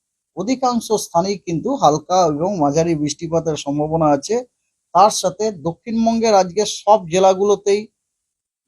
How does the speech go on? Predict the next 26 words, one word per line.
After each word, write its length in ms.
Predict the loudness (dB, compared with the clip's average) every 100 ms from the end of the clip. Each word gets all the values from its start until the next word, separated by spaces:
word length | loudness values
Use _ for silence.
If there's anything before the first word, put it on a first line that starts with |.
| _ 2
দু 60 |
এক 220 | 4 4
জায়গাতে, 440 | 4 2 2 2 0
আহ, 640 | -2 -4 0 2 4 4
আপনার 340 | 2 2 2
বিক্ষিপ্তভাবে 880 | 0 -6 -8 -10 -4 -2 2 2 0 -4 _ _
ভারী 200 | 0 0
বৃষ্টির 480 | -2 -6 -8 -8 -10
সম্ভাবনা 580 | -8 -2 0 2 2 2
রয়েছে 400 | 2 2 -2 -12 -14 _ _ _
সব 220 | -2 0
জেলাতে। 440 | 2 2 2 -6 -10 _ _ _ _ 2
আর 180 | 4 4 -2
উত্তরবঙ্গেরও 840 | -18 -18 -4 -2 2 2 4 4 2
সব 400 | 0 2 2 2
জেলাতে 480 | 2 4 2 2 2
আপনার 400 | 2 4 4 2 _ _ _ _ _ _ -2
ভারী 180 | 0 2
বৃষ্টির 340 | 0 -2 -2
সম্ভাবনা 520 | 0 0 0 2 4
আছে 360 | 4 2 2 -2
দু 140 | 0
এক 180 | 0 2
জায়গায় 360 | 2 2 0 -2
বিক্ষিপ্তভাবে, 800 | -6 -10 -6 0 2 2 0
এবং 160 | -2 -6